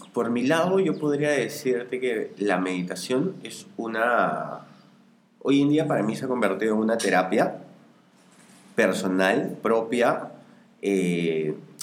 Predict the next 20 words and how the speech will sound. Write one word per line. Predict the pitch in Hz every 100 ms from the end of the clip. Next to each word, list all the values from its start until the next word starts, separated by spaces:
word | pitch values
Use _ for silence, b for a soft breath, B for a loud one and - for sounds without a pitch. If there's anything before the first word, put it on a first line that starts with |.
| - _ -
que | 110
me | 104
ayuda | 117 127
mucho | 135 139 139 135 143 156 147 -
a | 101 113
esto | 123 - 151
que | 127 104 98 101
es | 104
muy | 135 127
difícil | 117 123 107
para | 92 87
muchas | 95 -
personas. | - 92 - 151 -
Para | 90 -
mí | 98 113 127
todavía | 156 - 98 107 117 95
me | 95 90
cuesta, | 107 113 - 147
o | -
sea, | 101 95